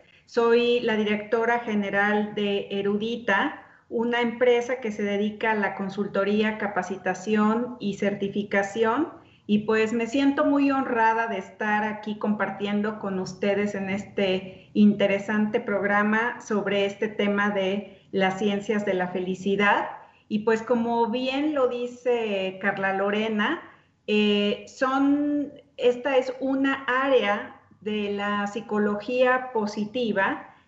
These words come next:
creada por un señor que actualmente trabaja en la Universidad de Pensilvania, que se llama Martin Seligman,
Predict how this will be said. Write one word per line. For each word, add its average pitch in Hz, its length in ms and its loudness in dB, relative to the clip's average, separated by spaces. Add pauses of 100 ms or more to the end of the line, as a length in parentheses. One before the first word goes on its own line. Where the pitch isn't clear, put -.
creada 226 760 4
por 233 540 2
un 220 540 -4
señor 226 680 0
que 208 220 0
actualmente 208 680 2
trabaja 202 380 2
en 214 80 0
la 202 40 4
Universidad 196 460 0
de 208 80 0
Pensilvania, 208 840 0
que 208 80 -8
se 208 140 -6
llama 202 340 0
Martin 202 500 -2
Seligman, 214 720 -2